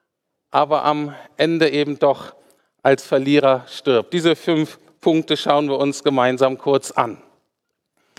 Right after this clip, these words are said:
Und wir beginnen mit dem ersten Kampf um Kontrolle.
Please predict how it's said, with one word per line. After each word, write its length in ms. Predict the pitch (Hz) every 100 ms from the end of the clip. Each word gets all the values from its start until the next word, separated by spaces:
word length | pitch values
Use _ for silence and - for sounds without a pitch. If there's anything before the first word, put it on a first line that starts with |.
| - -
Und 160 | - 170
wir 100 | 170
beginnen 420 | - 196 214 185 -
mit 180 | 185 185
dem 140 | 170
ersten 640 | 147 156 170 - 160 156 - - - _ -
Kampf 600 | 175 165 170 160 - - _ _ _
um 380 | - 151 147 143 - - _ _
Kontrolle. 760 | - 160 147 - 127 101 95